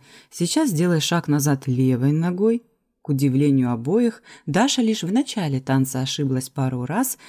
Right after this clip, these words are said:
да наступила своему партнеру на ногу, а потом, будто растворившись в мелодии,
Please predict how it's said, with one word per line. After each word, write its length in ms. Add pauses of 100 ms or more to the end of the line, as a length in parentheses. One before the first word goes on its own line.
да 120
наступила 560
своему 380
партнеру 480
на 220
ногу, 280 (220)
а 80
потом, 680
будто 280
растворившись 720
в 40
мелодии, 720